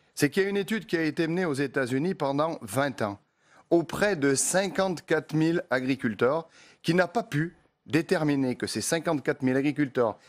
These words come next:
qui utilisaient du glyphosate pouvaient avoir un risque canc-, de cancer plus élevé que les autres. Une autre étude, deux ans après, aux États-Unis,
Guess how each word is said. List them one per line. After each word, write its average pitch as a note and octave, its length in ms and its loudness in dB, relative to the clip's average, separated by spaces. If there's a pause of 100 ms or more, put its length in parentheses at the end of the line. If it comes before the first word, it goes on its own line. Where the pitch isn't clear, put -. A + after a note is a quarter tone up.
(120)
qui C3 120 0
utilisaient D3 480 0
du A2 120 0
glyphosate C#3+ 680 0 (360)
pouvaient E3+ 260 2
avoir D#3+ 260 2
un D#3+ 180 0
risque C3+ 420 -4
canc-, - 400 -6
de G#2+ 160 0
cancer D#3 480 2 (320)
plus F#3+ 260 2
élevé F#3 260 2
que - 120 -8
les A#2+ 160 0
autres. - 320 -10 (1200)
Une F#3 160 4
autre A3+ 200 0
étude, E3+ 360 0 (880)
deux F#3+ 300 2
ans F3+ 140 -2
après, D#3 400 -2 (220)
aux F3 120 0
États-Unis, D#3 720 -2